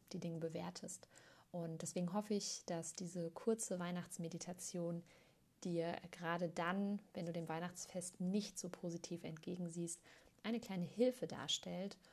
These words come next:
Und, äh, freue mich einfach, wenn wir die zusammen teilen können. Ich finde es unglaublich wichtig, in der Zeit vor den Feiertagen sich auch mal ganz bewusst mit sich selber zu verbinden, bevor wir wieder viel im Außen sind,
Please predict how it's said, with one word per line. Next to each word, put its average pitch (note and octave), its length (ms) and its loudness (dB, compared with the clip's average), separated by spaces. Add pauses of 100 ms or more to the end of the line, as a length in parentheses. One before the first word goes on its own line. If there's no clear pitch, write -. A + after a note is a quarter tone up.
(380)
Und, E3 340 0
äh, E3 100 -2
freue F#3 260 4
mich G3 180 0
einfach, F3+ 320 0
wenn E3 80 -6
wir E3 80 0
die F3 100 -6
zusammen F#3 420 2
teilen G3 440 0
können. F3 560 0
Ich - 140 -10
finde E3+ 260 -2
es - 300 -4 (200)
unglaublich F#3 680 6
wichtig, F3+ 560 2
in E3+ 80 -2
der E3 120 -4
Zeit E3+ 400 -2
vor E3+ 240 0
den E3+ 140 -2
Feiertagen D#3+ 840 -4 (420)
sich F3+ 240 -4
auch F3 80 -2
mal F3 140 0
ganz E3+ 200 0
bewusst F3 400 0
mit F3+ 120 -10
sich D#3+ 100 -4
selber D#3+ 380 0
zu - 160 -6
verbinden, F3+ 640 0
bevor E3 360 -4
wir E3 120 -2
wieder E3 260 -4
viel - 240 2
im F3+ 120 2
Außen F3 400 4
sind, E3+ 360 -4